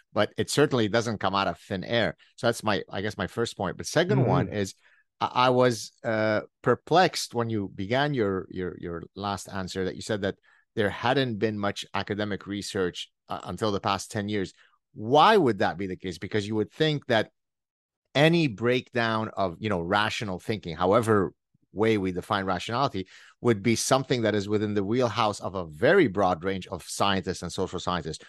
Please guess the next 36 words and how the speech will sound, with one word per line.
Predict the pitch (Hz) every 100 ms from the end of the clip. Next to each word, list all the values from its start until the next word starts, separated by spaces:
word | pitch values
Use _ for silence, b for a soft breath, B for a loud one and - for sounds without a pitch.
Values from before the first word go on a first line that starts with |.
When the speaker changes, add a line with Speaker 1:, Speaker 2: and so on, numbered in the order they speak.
| B
Speaker 1:
So | - 120 110 -
in | 117
your | 117 139 147
view, | 123 143
why | 117 101 117 139 139
has | 120 104 104
there | 101 104
been | 107 107
a | 95
lacuna | 92 - 117 104 85
in |
this | 87 -
area? | 101 92 69 _ _ _ _ _
Speaker 2:
I | 165 160
think | 196 190
probably | 165 160 156
'cause | 143 139 127 B B B B
it | 135
was | 139
mo-, | 117 151 - _
conspiracies | - 156 185 185 185 139
were | 143
mostly | 139 156 151 151
covered | 131 147 139 143 139 -
by | 120 113
journalists | 113 131 147 165 156 - -
or | 139 117 117 110
historians | 123 - 117 123 131 139 143
like, | 123 110 104 B B B B
uh, | -
Douglas | 110 117 104 -
Hofstadter. | 127 - - - -
Uh, | 120 107
no, | 117 110 113
no, | 117 107
not | 107